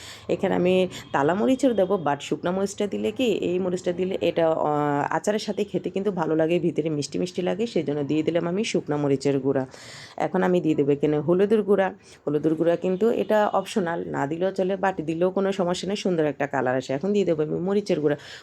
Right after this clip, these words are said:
মরিচের গুঁড়াটা এই জন্য দিচ্ছি, টক মিষ্টি ঝাল আচার, তো আচার জিনিস আসলে একটু ঝাল না হলে কিন্তু ভালোই লাগে না।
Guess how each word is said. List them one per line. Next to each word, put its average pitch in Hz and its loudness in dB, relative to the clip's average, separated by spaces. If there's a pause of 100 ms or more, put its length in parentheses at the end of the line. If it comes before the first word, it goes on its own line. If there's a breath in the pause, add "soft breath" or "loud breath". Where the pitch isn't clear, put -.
(100)
মরিচের 240 2
গুঁড়াটা 185 4
এই 214 -2
জন্য 190 0
দিচ্ছি, 156 -4 (160)
টক 233 2
মিষ্টি 247 2
ঝাল 175 4
আচার, 165 2
তো 185 2
আচার 185 -2
জিনিস 233 2
আসলে 240 0
একটু 233 0
ঝাল 170 2
না 196 2
হলে 214 2
কিন্তু 220 -2
ভালোই 160 2
লাগে 139 0
না। 175 -4